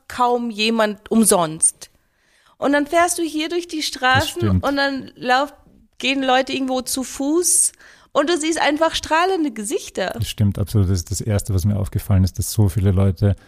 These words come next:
Speaker 2: da einfach lachen.
Speaker 1: Ja,
Speaker 2: Ja.
Speaker 1: es ist, das
Speaker 2: Lächeln.
Speaker 1: Lachen ist,
Speaker 2: Ja.
Speaker 1: Lächeln ist hier einfach so einfach und,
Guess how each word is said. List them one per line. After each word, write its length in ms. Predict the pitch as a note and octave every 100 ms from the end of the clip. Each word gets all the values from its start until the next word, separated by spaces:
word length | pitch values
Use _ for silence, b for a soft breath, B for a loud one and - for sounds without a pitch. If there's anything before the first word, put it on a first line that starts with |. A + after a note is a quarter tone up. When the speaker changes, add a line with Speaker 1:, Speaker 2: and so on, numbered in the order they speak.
| b b _
Speaker 2:
da 160 | - F2+
einfach 560 | - G2+ - G2+ F#2+
lachen. 420 | G#2 G2 - G2+ - -
Speaker 1:
Ja, 60 | E4 F4
Speaker 2:
Ja. 200 | F#2+ - - F4+
Speaker 1:
es 220 | D4 D4
ist, 220 | D#4+ D#4+ -
das 0 |
Speaker 2:
Lächeln. 340 | G2+ G2 G#2
Speaker 1:
Lachen 320 | - D#2+ E4+ C#4+
ist, 80 |
Speaker 2:
Ja. 120 | G3+ G3
Speaker 1:
Lächeln 400 | C4+ C#4+ D#4+ C#4+
ist 140 | C#4
hier 120 | D#4
einfach 280 | C4+ C4+ C4+
so 140 | - B3+
einfach 580 | A3 B3+ C#4 A#3+ B3
und, 400 | - A3+ A3 G#3+